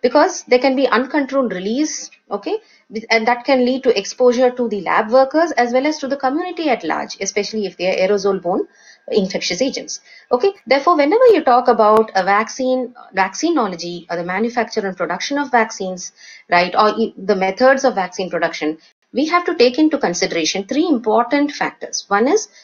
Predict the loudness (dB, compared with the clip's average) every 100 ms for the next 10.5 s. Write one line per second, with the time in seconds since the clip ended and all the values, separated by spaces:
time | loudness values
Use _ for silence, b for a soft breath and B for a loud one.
0 | b 4 4 2 -2 -2 0 -2 -6 -10
1 | -16 -20 _ _ _ _ -4 0 0 0
2 | -2 -6 -2 2 2 2 2 0 0 -2
3 | -2 -8 _ _ _ _ _ 0 2 -4
4 | -4 -8 -8 B B B -4 -2 -2 0
5 | 2 4 4 2 0 -2 -8 -6 0 0
6 | 0 -6 -8 -8 -4 0 2 2 0 -2
7 | -4 -2 -2 -2 -6 -8 -10 -12 -16 -20
8 | B B -2 2 4 8 8 6 2 -2
9 | -4 -4 -4 _ _ 0 2 2 0 -2
10 | 0 0 0 -2